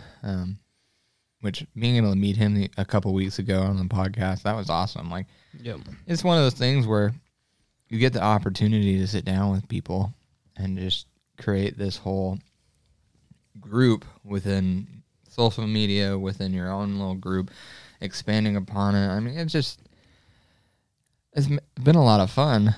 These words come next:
Speaker 1: actually.
Speaker 2: Yeah.
Speaker 1: And we keep talking, you mostly, which I've kinda jumped on board with it as we've made some of these connections this year so far.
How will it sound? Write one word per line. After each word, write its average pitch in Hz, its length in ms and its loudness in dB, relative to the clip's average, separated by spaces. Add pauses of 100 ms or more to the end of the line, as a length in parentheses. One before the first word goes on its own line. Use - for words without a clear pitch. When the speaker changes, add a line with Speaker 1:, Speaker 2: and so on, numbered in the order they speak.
(140)
Speaker 1:
actually. 104 540 4 (220)
Speaker 2:
Yeah. 98 300 -4 (360)
Speaker 1:
And 135 120 8
we 170 140 6
keep 170 220 2
talking, 123 460 4
you 135 460 10
mostly, 110 640 8 (300)
which 110 300 -2
I've 135 300 6
kinda 156 200 6
jumped 104 280 2
on 92 140 0
board 101 240 2
with 104 160 2
it 98 120 2
as 98 200 2
we've 95 180 0
made 101 300 2
some 110 160 0
of 110 60 2
these 113 160 0
connections 120 580 0
this 123 180 -4
year 127 160 2
so 123 180 -4
far. 127 380 -2